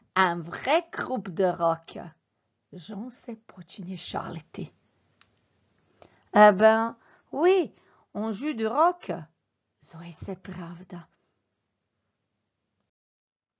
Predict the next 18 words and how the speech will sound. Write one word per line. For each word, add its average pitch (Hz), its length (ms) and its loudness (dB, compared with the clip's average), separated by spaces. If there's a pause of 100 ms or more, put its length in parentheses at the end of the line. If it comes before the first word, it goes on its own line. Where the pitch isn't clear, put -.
(480)
Zoé 220 380 4
pada 226 400 -2
na 196 200 2
pamet 226 360 -2
sjajna 185 680 2
ideja. 156 480 -10 (1160)
Et - 200 -12
tu 254 140 -6
sais - 440 2
quoi, 339 420 2
Jean ? 330 340 0 (520)
Toi, 190 420 4 (400)
tu - 140 -4
sais 269 320 -2
jouer 240 380 0
de 202 180 2
la 180 160 2
batterie. 208 600 -4